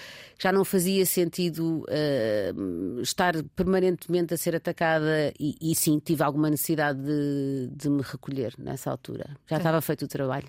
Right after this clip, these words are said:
Speaker 2: Tens
Speaker 1: principal.
Speaker 2: um, tens um, um escudo protetor contra esses ataques,
Speaker 1: Eu acho que
Speaker 2: pseudo-ataques.
Speaker 1: eu quero acreditar que sim, mas ninguém é imune, não é?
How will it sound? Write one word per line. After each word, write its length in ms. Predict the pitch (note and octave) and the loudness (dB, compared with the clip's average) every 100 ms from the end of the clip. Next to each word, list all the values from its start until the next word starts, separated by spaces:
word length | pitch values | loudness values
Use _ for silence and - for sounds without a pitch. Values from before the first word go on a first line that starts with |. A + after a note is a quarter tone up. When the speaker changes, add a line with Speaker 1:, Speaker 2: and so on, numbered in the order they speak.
| - | -14
Speaker 2:
Tens 120 | - D3 | -6 0
Speaker 1:
principal. 300 | G3 D#3 G#3 | 2 2 2
Speaker 2:
um, 160 | G3+ D3+ | 2 0
tens 320 | G3+ G#3+ F3 | 0 2 2
um, 640 | G3+ G3 F#3+ F#3 F3 E3 D3+ - - _ | 2 4 2 0 -2 -6 -10 -18 -20 _
um 80 | G#3 | 0
escudo 480 | - - A3 F3+ G3+ | 0 0 0 0 -2
protetor 640 | - F#3 F#3 - D3 B2+ - | -2 0 -2 0 -4 -4 -4
contra 340 | E3+ D#3+ E3+ | -4 -2 -2
esses 640 | D#3 D#3 C#3+ - - - - _ - - _ | 0 0 -2 -6 -6 -6 -8 _ -20 -20 _
ataques, 520 | D3 D3+ B2 - - | -6 -4 -6 -6 -2
Speaker 1:
Eu 80 | A#3+ | 2
acho 180 | G3+ E3+ | 2 2
que 60 | |
Speaker 2:
pseudo-ataques. 380 | D3 C#3 C#3+ - | -2 -4 -4 0
Speaker 1:
eu 40 | G3+ | 2
quero 180 | A#3+ A#3+ | 4 2
acreditar 300 | G#3+ G3 F3 | 2 2 0
que 80 | - | 2
sim, 160 | - G3+ | 2 4
mas 160 | F3+ | 4
ninguém 340 | - D#3+ D#3 D#3+ | 4 4 4 4
é 40 | F#3+ | 6
imune, 340 | G3+ F3 E3+ D3 | 6 6 6 4
não 80 | C3+ C#3 | 2 -2
é? 40 | D#3 | -4